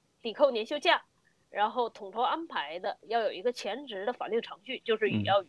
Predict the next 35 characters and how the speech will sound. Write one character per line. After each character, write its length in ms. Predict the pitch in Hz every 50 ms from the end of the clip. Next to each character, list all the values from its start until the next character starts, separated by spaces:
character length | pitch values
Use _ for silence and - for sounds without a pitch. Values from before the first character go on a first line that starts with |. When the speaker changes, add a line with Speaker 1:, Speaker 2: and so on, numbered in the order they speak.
| _
Speaker 1:
员 240 | - - - 220 233
工 200 | 254 262 262 233 233
进 160 | - 208 185
行 100 | 190 208
协 160 | - - -
商。 200 | - - 277 294 - _ _ -
Speaker 2:
嗯。 280 | - - 117 110 101 107 -
Speaker 1:
当 100 | 214 214
然， 160 | 220 240 - - _ _ _
我 120 | - 175 202
这 120 | 208 240
里 100 | 226 190
说 220 | - - 214 220
的 100 | 220 214
是 180 | 196 208 202 196
这 100 | 190 240
个 80 | - -
法 120 | - 196 -
定 160 | - 277 311
程 180 | 269 - - 160
序 140 | 180 208 185
是 100 | - 196
要 80 | 185
协 180 | 175 - - -
商， 240 | - - 202 - - -
Speaker 2:
嗯。 100 | - 117
Speaker 1:
至， 180 | 107 101 101 123
至 160 | - - 269 240
于 160 | 240 277 285 - - - - -
能 240 | 226 240 277 370
否 160 | 359 285 - -
协 160 | - - 202
商 160 | 196 247 233
一 140 | 214 185 202
致， 240 | 208 - 285 240 -